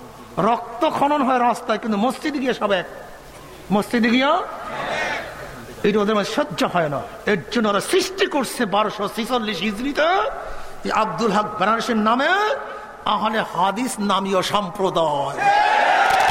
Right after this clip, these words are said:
এতদিন মারামারি করছে রাস্তায়, এমন ফিতনা সৃষ্টি করব,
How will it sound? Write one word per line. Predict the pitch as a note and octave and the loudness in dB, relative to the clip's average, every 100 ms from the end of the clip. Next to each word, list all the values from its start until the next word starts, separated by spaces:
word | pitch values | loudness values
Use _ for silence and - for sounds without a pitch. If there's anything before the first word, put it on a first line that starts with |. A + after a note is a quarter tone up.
| - - - - - - - - - | 4 4 2 2 0 0 -2 -4 -4
এতদিন | G#3 G#3+ A3+ | -6 -4 -6
মারামারি | G#3 A3 C4 D4 D4 | -2 0 2 2 -2
করছে | D4 B3 B3+ | -2 -4 -2
রাস্তায়, | A3+ C4+ - B3 A#3+ | 0 -2 -2 -2 0
এমন | B3 B3 B3 A#3+ | 2 2 2 0
ফিতনা | D#4+ E4 - F4+ | -2 -4 0 2
সৃষ্টি | F#4+ F#4+ - G4 | 4 0 -2 -4
করব, | D#4+ C#4+ G#3+ F#3 D3 | -2 0 0 -2 -4